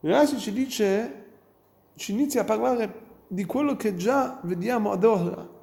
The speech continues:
ad ora del popolo ebraico, non solamente, non, vuol dire, oltre al fatto del quello che accadrà nel po-, nel futuro.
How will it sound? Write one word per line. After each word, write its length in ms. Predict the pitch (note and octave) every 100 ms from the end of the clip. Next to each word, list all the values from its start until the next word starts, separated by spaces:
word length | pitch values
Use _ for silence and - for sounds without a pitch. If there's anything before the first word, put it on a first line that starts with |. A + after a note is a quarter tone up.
| -
ad 140 | E3+
ora 180 | A#3 A#3+
del 80 | D#3
popolo 280 | D3+ C#3+ C#3
ebraico, 340 | C#3 - -
non 140 | G3 B3
solamente, 440 | A#3 G#3 G3+ G3
non, 240 | G#3 D#4
vuol 120 | C4 F#3+
dire, 160 | F#3+ -
oltre 380 | D#4 D4 G#3
al 140 | G3+ F3
fatto 360 | G3 F#3 F#3+
del 180 | F#3 F#3
quello 260 | F#3 G3+ G3+
che 100 | G3
accadrà 400 | F#3+ G3 F#3 F#3+
nel 100 | F#3
po-, 180 | F#3+ G3
nel 240 | G3 F#3
futuro. 840 | E3 G3 B3 C#4+ G3+ F#3+ F#3+ -